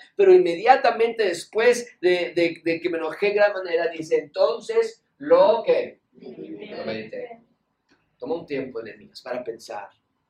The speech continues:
para pensar sabiamente, aún en su indignación por lo que estaba pasando.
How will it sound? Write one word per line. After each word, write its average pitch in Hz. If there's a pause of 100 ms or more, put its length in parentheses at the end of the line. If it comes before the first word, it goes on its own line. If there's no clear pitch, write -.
(500)
para 127
pensar 151
sabiamente, 131 (1400)
aún 175
en 240
su 190
indignación 151
por 185
lo 170
que -
estaba 151
pasando. -